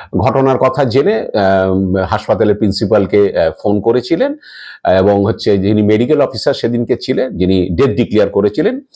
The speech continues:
এদের, আহ, সাক্ষ্য গ্রহণ হয় তৃতীয় দিনে। এবং চতুর্থ দিনে একজন চিকিৎসক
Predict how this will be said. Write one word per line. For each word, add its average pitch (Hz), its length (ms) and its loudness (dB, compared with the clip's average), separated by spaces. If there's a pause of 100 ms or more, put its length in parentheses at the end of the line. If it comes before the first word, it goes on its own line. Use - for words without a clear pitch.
(300)
এদের, 139 420 2
আহ, 123 120 2
সাক্ষ্য 156 320 -4
গ্রহণ 160 240 0
হয় 165 120 2
তৃতীয় 165 340 -2
দিনে। 202 220 -2
এবং 147 160 0
চতুর্থ 117 420 -2
দিনে 110 360 2 (560)
একজন 175 380 2
চিকিৎসক 180 500 -2